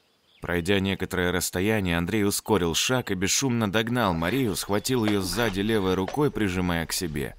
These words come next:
а правой рукой зажал ей рот. Мария выронила пакет. Петр встал перед ней и схватил ее за обе руки. "Я тебе сейчас открою рот,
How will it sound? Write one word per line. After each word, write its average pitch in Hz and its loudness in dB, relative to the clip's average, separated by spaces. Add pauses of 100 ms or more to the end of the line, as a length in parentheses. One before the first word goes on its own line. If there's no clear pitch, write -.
(280)
а 85 -2
правой 143 4
рукой 78 -2 (400)
зажал 110 0
ей 120 2
рот. 95 -4 (840)
Мария 80 -4
выронила 92 -4
пакет. - -12 (800)
Петр 92 0
встал 90 0
перед 80 -4
ней 107 0
и 90 -2
схватил 90 -2
ее 87 0
за 80 -4
обе 80 -4
руки. 67 -10 (920)
"Я 98 0
тебе 101 0
сейчас 107 0
открою 104 2
рот, 139 -2